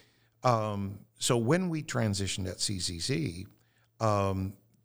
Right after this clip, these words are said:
constitutionally, I am the bishop of the church. Uh, we don't really use that title, uh, at C C C. Um, and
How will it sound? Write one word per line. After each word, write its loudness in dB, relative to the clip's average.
constitutionally, 0
I 2
am 2
the -16
bishop -10
of -16
the -20
church. -10
Uh, 0
we -2
don't 2
really 2
use -2
that -8
title, -6
uh, -10
at 0
C 0
C -2
C. -4
Um, 0
and -4